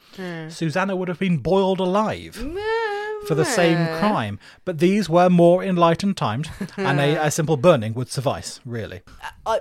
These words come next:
Speaker 1: I have thoughts. I have
Speaker 2: Yeah.
Speaker 1: th-, I'm not saying she didn't deserve to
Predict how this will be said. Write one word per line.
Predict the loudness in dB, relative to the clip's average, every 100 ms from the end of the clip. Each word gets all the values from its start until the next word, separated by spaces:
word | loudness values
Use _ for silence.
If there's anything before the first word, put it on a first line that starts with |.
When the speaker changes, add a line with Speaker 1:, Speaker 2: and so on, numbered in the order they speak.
| 0
Speaker 1:
I | -2
have | 0 -4
thoughts. | -2 -2 -2 -6 -10 -6
I | -2
have | -2 0
Speaker 2:
Yeah. | 0
Speaker 1:
th-, | 0
I'm | -2
not | -6 -4
saying | -4 -2 -2 -6
she | -10
didn't | -12 -12
deserve | -8 -4 -4 -6
to | -4 -4